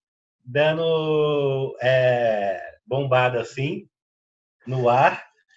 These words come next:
e fazendo um texto porradíssimo, cara. Enquanto bombava, cara, o maluco não parava de bombar, não parava de fazer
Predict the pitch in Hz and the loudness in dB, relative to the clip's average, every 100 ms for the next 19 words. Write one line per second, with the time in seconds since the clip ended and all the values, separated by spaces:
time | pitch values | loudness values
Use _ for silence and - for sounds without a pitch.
0 | _ - 143 151 170 147 165 175 - 156 | _ -10 -8 0 2 2 0 -2 -4 -2
1 | 165 - 165 175 165 185 165 131 160 190 | -2 -4 -4 0 4 4 2 0 -2 -2
2 | - 147 - 123 104 - 143 - 170 190 | -4 -8 -2 0 0 -4 -6 2 2 2
3 | 233 202 - _ - 156 151 156 202 202 | -2 -8 -14 _ 0 2 4 4 4 4
4 | 180 175 156 160 139 147 165 202 175 180 | 4 4 2 2 2 2 0 -2 -2 0
5 | 196 185 180 180 170 170 139 139 190 - | 0 2 0 -4 -8 -6 -2 0 0 -2
6 | _ _ - - - - - 220 - 247 | _ _ -12 -6 -6 -4 0 2 4 2
7 | 202 180 175 165 180 190 185 165 | 4 4 2 2 -2 -2 -2 0